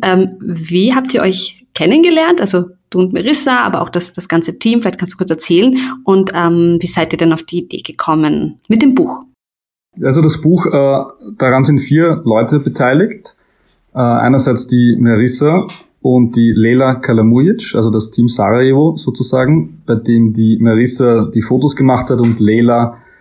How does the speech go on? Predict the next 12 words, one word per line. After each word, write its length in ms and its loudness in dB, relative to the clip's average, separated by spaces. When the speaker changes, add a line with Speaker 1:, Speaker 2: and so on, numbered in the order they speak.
Speaker 2:
den 140 0
Text 300 -4
geschrieben 360 2
hat. 260 0
Und 340 0
das 140 -4
zweite 340 0
Team 540 0
besteht 340 0
aus 220 0
Kurt 260 -4
Prinz, 580 -2